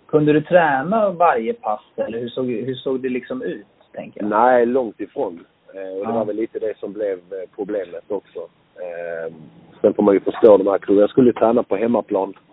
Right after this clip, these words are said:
Speaker 2: eh, åka upp och spela matcher, eh, tillsammans med Christian. Och så försöka vara, vara tillgänglig så att vi kunde träna i alla fall ett pass med Uddevalla innan match.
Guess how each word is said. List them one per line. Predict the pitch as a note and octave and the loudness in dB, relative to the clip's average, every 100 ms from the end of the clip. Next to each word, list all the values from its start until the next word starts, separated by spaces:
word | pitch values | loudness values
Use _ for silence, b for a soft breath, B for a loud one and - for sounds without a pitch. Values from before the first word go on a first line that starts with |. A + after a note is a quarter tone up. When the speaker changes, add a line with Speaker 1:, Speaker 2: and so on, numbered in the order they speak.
| b b b - | b b b -8
Speaker 2:
eh, | G2 F#2+ F2 | -2 0 2
åka | G#2 - | 0 0
upp | A2+ G#2+ - _ _ | 0 0 -4 _ _
och | G#2 | -16
spela | - A#2 A2+ G#2 | -8 -6 -4 -6
matcher, | G#2 A2 _ G2 F2 _ _ - | -6 -8 _ -10 -10 _ _ -18
eh, | F#2+ F2+ | -16 -18
tillsammans | _ G#2+ F#2+ F2 | _ -6 -6 -10
med | F#2 | -12
Christian. | - G2+ - F#2 F2+ F2 _ _ _ _ _ | -6 -6 -4 -6 -6 -10 _ _ _ _ _
Och | - | -10
så | - | -8
försöka | F#2 - A#2 G2+ G#2 G2 | -8 -4 2 2 2 2
vara, | G#2+ G2+ G2 F#2+ - - | 4 4 2 -2 -6 -8
vara | G2+ | -8
tillgänglig | A2 G#2+ G2+ F#2 | -6 -6 -6 -8
så | G2 | -12
att | - | -12
vi | |
kunde | F2+ G2 | -12 -12
träna | - G#2 G#2 | -6 -4 -2
i | |
alla | G2 F#2+ | -2 -2
fall | G#2 | 0
ett | G2+ - | -2 0
pass | A2 F#2+ F#2+ | -2 -2 -4
med | G2 | -4
Uddevalla | G2 F#2+ F#2 | -2 0 0
innan | G2+ G#2+ F#2 | -2 -4 -4
match. | G#2 E2+ | -4 -6